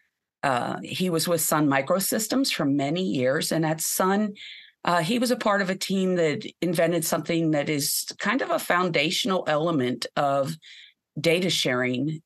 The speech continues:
even today in, in application technology. It was called Enterprise,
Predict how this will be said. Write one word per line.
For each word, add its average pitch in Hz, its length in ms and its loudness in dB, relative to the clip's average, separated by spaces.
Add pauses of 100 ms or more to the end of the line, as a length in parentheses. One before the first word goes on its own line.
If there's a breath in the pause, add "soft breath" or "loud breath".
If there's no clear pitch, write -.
even 180 320 0
today 151 540 2
in, 135 500 0 (380)
in 139 360 0 (160)
application 147 540 0
technology. 135 800 -2 (380 loud breath)
It 156 100 0
was 151 180 -2
called 156 240 2
Enterprise, 151 720 0